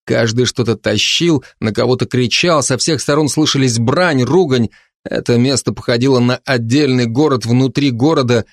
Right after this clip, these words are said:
живущий по своему расписанию и по своим собственным законам. Спустившись по длинной лестнице и в очередной раз едва не поскользнувшись на разлитых помоях,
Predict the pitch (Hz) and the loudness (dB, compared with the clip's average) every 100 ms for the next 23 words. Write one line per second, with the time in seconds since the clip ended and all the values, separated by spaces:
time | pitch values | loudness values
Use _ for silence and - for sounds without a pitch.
0 | _ - 107 117 131 - - 117 - 113 | _ -4 0 2 0 0 -2 -2 -2 0
1 | 117 120 113 - 110 151 151 131 120 127 | 2 0 0 -2 -2 0 0 0 -2 -2
2 | 120 120 123 156 123 - 123 - - 110 | -2 0 0 0 0 -2 -2 -4 -4 -2
3 | 110 104 107 98 104 92 80 - _ _ | 0 0 0 -2 -4 -4 -6 -14 _ _
4 | _ _ _ _ _ - - 107 - 233 | _ _ _ _ _ -14 -6 -4 -2 0
5 | 220 202 170 147 160 185 143 139 180 156 | 0 0 0 2 2 2 0 2 0 0
6 | 143 113 123 101 _ - 110 104 123 117 | -2 0 -2 -2 _ -4 -2 0 -2 0
7 | 139 143 139 - 127 120 131 131 - 131 | 0 0 0 -2 -2 0 0 0 0 -4
8 | - 143 131 170 143 135 113 120 117 123 | 0 -2 0 0 0 0 0 0 0 0
9 | 123 139 - 101 - 107 120 196 220 151 | 0 0 -2 -4 -2 0 0 0 0 -4